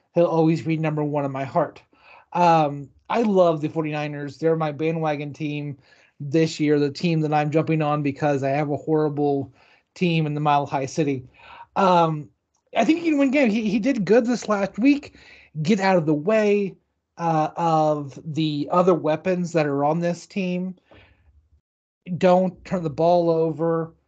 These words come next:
Don't put your defense in a bad situation. And you can win some games because,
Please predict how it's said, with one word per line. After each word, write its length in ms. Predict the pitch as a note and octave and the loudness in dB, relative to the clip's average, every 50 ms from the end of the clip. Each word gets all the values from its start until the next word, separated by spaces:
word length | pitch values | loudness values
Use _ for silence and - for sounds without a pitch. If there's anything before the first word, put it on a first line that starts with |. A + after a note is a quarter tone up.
| _ _ - C#3+ | _ _ -18 -4
Don't 260 | B2+ F3 E3+ E3+ E3 | -2 0 0 0 -2
put 160 | E3 F#3 F3 - | -4 -6 -6 -6
your 100 | D#3+ C#3+ | -8 -8
defense 440 | - E3+ E3 D#3+ D#3+ F3 D#3+ - | -6 -6 -6 -4 -4 -6 -6 -6
in 60 | D3 D3 | -8 -10
a 40 | |
bad 300 | C3+ B2 D#3+ D3+ D3+ C#3+ | -2 0 2 2 2 0
situation. 920 | D3 - D3+ - - C#3+ C3 D3+ E3 F3+ F3 - - G3 F#3 F#3 F3+ F3+ F3+ _ _ _ _ _ _ _ _ _ _ _ _ _ _ _ _ _ _ _ _ - - | -2 -6 -8 -6 -6 -4 0 0 0 0 0 -2 -4 -4 -2 -2 -4 -6 -8 _ _ _ _ _ _ _ _ _ _ _ _ _ _ _ _ _ _ _ _ -10 -4
And 100 | E3 E3+ | -2 2
you 140 | F3+ G#3+ G3+ | 2 2 2
can 200 | - A3 G3 F3 | 2 0 0 2
win 280 | F3+ F#3 F#3+ G3 G3 | 0 2 2 0 0
some 220 | F3+ - G3 F#3 F3+ | 0 0 0 2 4
games 500 | D#3+ E3 F#3 F#3+ D#3+ C3 A#2+ A#2+ - - | 4 4 4 2 0 -2 -6 -12 -10 -4
because, 840 | - D3 C#3 C#3 - - D#3+ D3+ D3 D3 D3 D3 D3 C#3+ - - | -2 -2 -2 -2 -4 -2 0 0 2 0 0 -2 -4 -8 -12 -16